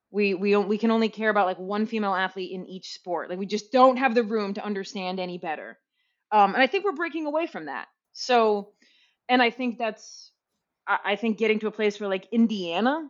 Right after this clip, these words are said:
right, is, like, you know, a team like that is kind of stepping onto the stage. I think all of that is good too, because we, women's college basketball can't be, you know, one, like, uconn hands the, Tennessee hands the mantle to uconn.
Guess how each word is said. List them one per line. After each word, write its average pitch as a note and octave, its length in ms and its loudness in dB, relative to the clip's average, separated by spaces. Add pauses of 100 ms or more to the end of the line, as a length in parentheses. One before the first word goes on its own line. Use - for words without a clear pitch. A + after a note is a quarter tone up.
(140)
right, B3 220 0
is, G#3+ 100 -8
like, F#3+ 240 -6 (600)
you G#3+ 140 -6
know, F#3+ 280 -4
a B3 80 -2
team C4 240 0
like G#3 200 0
that F#3+ 300 -2
is A#3+ 140 -4
kind B3+ 140 -2
of A#3 100 -4
stepping B3 320 -6
onto B3 200 -2
the A#3+ 100 -6
stage. B3 420 -6
I A3 60 -2
think G3+ 160 -6
all B3+ 180 4
of B3 60 2
that A#3+ 120 0
is G3+ 120 -6
good G#3 280 -4
too, G3+ 240 -6
because G3 240 -10
we, G3+ 240 -8 (420)
women's B3+ 220 2
college A#3+ 200 0
basketball G#3 340 0
can't A3 380 -4
be, G3 460 -4 (540)
you G3+ 100 -6
know, F3+ 280 -4 (220)
one, A3 600 2
like, G#3 200 -4 (120)
uconn B3 680 -2
hands A3+ 300 -2
the, G#3 100 -10 (100)
Tennessee D4 480 -2
hands A#3+ 180 -2
the A#3 100 -4
mantle A3 340 -2
to G#3+ 100 -10
uconn. F3+ 460 -8